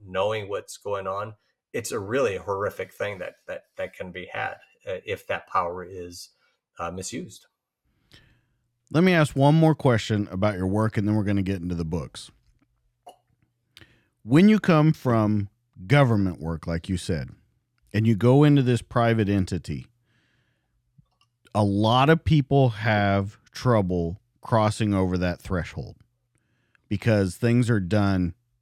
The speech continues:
Speaker 2: a lot the same, but a lot of things are different too. Do you have trouble when you come across that line of,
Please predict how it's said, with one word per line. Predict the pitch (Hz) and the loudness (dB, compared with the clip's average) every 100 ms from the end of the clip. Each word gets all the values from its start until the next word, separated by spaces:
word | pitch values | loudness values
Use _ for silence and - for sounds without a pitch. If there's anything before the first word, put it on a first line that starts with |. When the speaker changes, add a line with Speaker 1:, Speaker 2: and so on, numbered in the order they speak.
| _ _ _ _ - | _ _ _ _ -6
Speaker 2:
a | |
lot | 92 98 180 123 | -2 0 -2 0
the | 117 | -2
same, | - 147 151 101 101 98 | -2 -2 2 2 2 0
but | 87 110 | -2 -2
a | |
lot | 107 107 107 | 0 0 -2
of | 101 | -2
things | 110 101 | -2 -2
are | 95 | -2
different | 90 127 - 87 76 | -2 -2 -2 -6 -8
too. | - 123 87 - _ _ _ _ _ _ _ _ - 98 | -4 -4 -4 -10 _ _ _ _ _ _ _ _ -20 -4
Do | 104 | 4
you | 135 147 175 | 6 8 8
have | 170 156 | 8 6
trouble | - 156 135 110 | 4 2 4 2
when | 101 101 | 2 2
you | 101 | 2
come | 123 104 | 0 0
across | 98 98 95 - | -2 -2 -4 -4
that | 98 82 | -6 -4
line | 92 90 82 80 | -4 -4 -4 -6
of, | 82 90 85 - | -4 -4 -6 -12